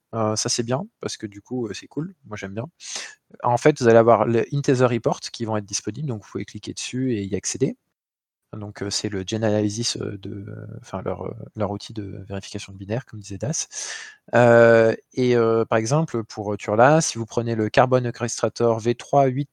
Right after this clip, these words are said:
euh, euh, V trois quatre-vingt-un, qui a été vu en première fois en deux mille dix-huit, vous avez une petite, euh, un rapide présentation, euh, du malware. Donc, euh, là, il explique que c'est un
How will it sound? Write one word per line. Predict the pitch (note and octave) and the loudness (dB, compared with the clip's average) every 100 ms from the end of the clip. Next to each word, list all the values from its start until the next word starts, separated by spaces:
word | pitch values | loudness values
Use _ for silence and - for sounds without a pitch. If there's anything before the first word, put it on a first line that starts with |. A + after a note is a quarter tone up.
| - | -8
euh, | A2 G#2+ G#2 G2+ - - | -4 -2 -4 -6 -10 -2
euh, | A#2+ G#2 - | 0 0 -6
V | B2 B2 | -6 -4
trois | - B2+ B2 | 2 4 4
quatre-vingt-un, | A#2 - A2 A2 C#3+ F3+ A#3 _ - - - - - - | -2 -4 -4 0 0 0 -6 _ -16 -14 -14 -18 -20 -4
qui | A#2+ | 0
a | |
été | A2+ A2+ | 2 2
vu | A#2+ | 0
en | G#2+ | -2
première | - G2+ | -4 -6
fois | G2+ G#2+ | -6 -6
en | |
deux | G#2 | -6
mille | G2+ | -8
dix-huit, | G2 G#2+ E3 | -6 -4 0
vous | B2+ | 2
avez | A2+ A#2 | 4 4
une | - D3 E3 | 2 0 0
petite, | D#3+ D3+ - D3 | 2 0 -2 -2
euh, | B2+ A2 G#2+ | 0 0 -2
un | G#2+ G#2+ | -4 0
rapide | A2 A#2 C3+ | 2 2 -2
présentation, | - A2+ A2+ A2+ - C3 C3+ - | -6 -6 -2 -2 -2 -8 -8 -12
euh, | B2+ G#2+ G2 G2+ | -12 -10 -10 -10
du | G#2 G#2+ | -8 -6
malware. | G#2 G#2 G2+ D3 - _ | -4 -2 4 2 2 _
Donc, | - G#2 - | -18 -16 -12
euh, | F#2+ | -8
là, | F#2+ A2 G#2+ | -2 0 0
il | G#2 | -4
explique | G#2 - A2 | -8 -10 -12
que | - | -12
c'est | - | -12
un | F#2 F#2+ F#2+ G2 | -10 -10 -10 -12